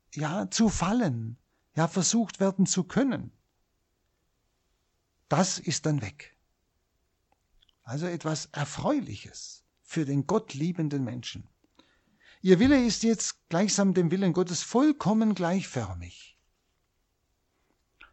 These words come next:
Und deshalb leiden sie mit großer Geduld.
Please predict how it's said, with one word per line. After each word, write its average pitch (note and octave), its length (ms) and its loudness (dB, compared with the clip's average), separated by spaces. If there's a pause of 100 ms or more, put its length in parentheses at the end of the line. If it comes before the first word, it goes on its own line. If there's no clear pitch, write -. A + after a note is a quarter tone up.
(140)
Und C3 140 0
deshalb E3+ 360 4
leiden D#3+ 440 4
sie E3+ 360 0
mit D3+ 180 4
großer G3+ 340 2
Geduld. C3+ 720 -2